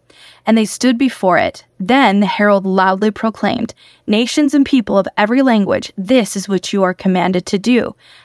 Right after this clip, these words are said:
As soon as you hear the sound of the horn, flute, zither, lyre, harp, pipe, and all kinds of music, you must fall down and worship the image of gold that the king Nebuchadnezzar has set up." Whoever does not fall down and worship will immediately be destroyed into a blazing furnace.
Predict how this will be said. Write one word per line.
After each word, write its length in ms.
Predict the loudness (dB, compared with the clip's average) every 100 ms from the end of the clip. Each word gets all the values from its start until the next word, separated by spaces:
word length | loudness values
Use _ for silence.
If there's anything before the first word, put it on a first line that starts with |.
| _
As 140 | -2
soon 220 | 0 0 2
as 160 | 0
you 80 | 0
hear 180 | 2 0
the 100 | 0
sound 380 | 0 2 2 2
of 60 |
the 80 | -2
horn, 400 | 0 0 0 -4
flute, 500 | -8 -2 2 0 -2 _ _ _ -8
zither, 480 | -2 0 2 0 0
lyre, 440 | 0 2 2 2 0
harp, 400 | 0 0 0 -4
pipe, 360 | -4 -2 -2
and 80 | 0
all 160 | 0 0
kinds 340 | 0 0 2
of 120 | 0
music, 440 | -2 -2 -4 -6 0
you 80 | 2
must 320 | 2 0 0
fall 220 | 0 2
down 320 | 0 0 -2
and 160 | 0 0
worship 360 | 0 -2 -6 -6
the 80 |
image 320 | -2 0 0 -4
of 160 | -4
gold 340 | 0 0 -2 -8 -20 -20 -8
that 120 | -4
the 80 | -4
king 300 | 0 4 4
Nebuchadnezzar 640 | 4 0 0 2 2 0
has 180 | -2 -2
set 200 | 0 0
up." 220 | 0 -2 _ _ _ -20 _
Whoever 320 | 0 2 2
does 280 | 2 2 2
not 180 | 0 2
fall 200 | 2 2
down 400 | 2 2 0 0
and 160 | 0 2
worship 480 | 0 0 -2 -2
will 100 | -4 0
immediately 640 | 2 4 4 2 0 -2
be 160 | -2
destroyed 560 | -2 -4 -2 0 0 0
into 240 | -4 -2 -4
a 60 |
blazing 560 | 0 2 2 0 -2 -4
furnace. 540 | -2 -2 -2 -8 -14